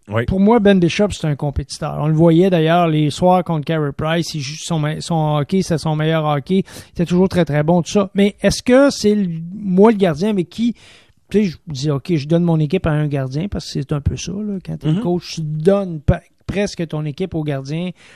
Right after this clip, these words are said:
Speaker 2: parce que c'est lui le gars qui, qui est le plus souvent sur la glace, qui, qui a l'ascendant sur ses coéquipiers, qui stabilise, qui calme l'équipe,
Speaker 1: Ouais,
Speaker 2: et cetera.
Speaker 1: ouais.
Speaker 2: Est-ce que ça aurait été, euh, Bishop ? Eh, non.
Speaker 1: Hmm.
Speaker 2: Tu sais, c'est, non.
Speaker 1: Non.
Speaker 2: Parce que,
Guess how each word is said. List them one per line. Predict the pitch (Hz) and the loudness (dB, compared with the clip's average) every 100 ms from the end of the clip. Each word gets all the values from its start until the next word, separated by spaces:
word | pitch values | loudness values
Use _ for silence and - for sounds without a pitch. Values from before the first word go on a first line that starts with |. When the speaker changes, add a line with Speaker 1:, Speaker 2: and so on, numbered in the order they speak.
| _ - | _ -2
Speaker 2:
parce | 147 | 0
que | - | 4
c'est | |
lui | 175 180 202 | 6 6 4
le | 170 | 4
gars | 160 185 190 | 6 6 4
qui, | 156 143 | -4 -6
qui | 131 156 | -4 -6
est | |
le | 135 | -2
plus | - 190 | 0 0
souvent | 180 180 | 0 -2
sur | 170 160 | 0 -2
la | 143 | -2
glace, | 143 160 170 - - - - - _ | -4 -4 -4 -6 -16 -20 -20 -20 _
qui, | 170 156 | -4 -4
qui | - | -4
a | 151 | -4
l'ascendant | 151 151 170 151 156 | -4 -4 -4 -2 -4
sur | 160 160 | -4 -6
ses | 165 | -8
coéquipiers, | 147 151 135 - 160 165 170 170 | -2 -2 -2 -6 0 2 0 -2
qui | - | -8
stabilise, | - 160 147 143 165 170 - | -10 -8 -6 -4 -4 -4 -8
qui | - | -16
calme | - 160 156 | -8 -6 -4
l'équipe, | 139 - 160 110 | -6 -6 -8 -4
Speaker 1:
Ouais, | 120 | -2
Speaker 2:
et | |
cetera. | 139 156 | -2 -4
Speaker 1:
ouais. | 113 117 - _ | -4 -6 -12 _
Speaker 2:
Est-ce | - 156 - | -6 -6 0
que | 220 | 0
ça | 220 208 | 0 -2
aurait | 185 185 | -2 -2
été, | 175 196 202 185 165 | -2 -2 0 0 0
euh, | 156 156 | 0 -2
Bishop ? | 160 151 208 247 _ _ _ _ | -4 -4 -6 -6 _ _ _ _
Eh, | 196 208 _ _ _ _ _ | -8 -8 _ _ _ _ _
non. | 160 120 _ _ _ | -10 -10 _ _ _
Speaker 1:
Hmm. | 95 87 82 _ _ _ _ - | -8 -8 -10 _ _ _ _ -2
Speaker 2:
Tu | 202 | -2
sais, | |
c'est, | 202 - - | -2 -8 -4
non. | 160 160 226 208 - _ 113 | 0 0 0 -4 -12 _ -4
Speaker 1:
Non. | 120 | -2
Speaker 2:
Parce | 131 | -2
que, | - | -8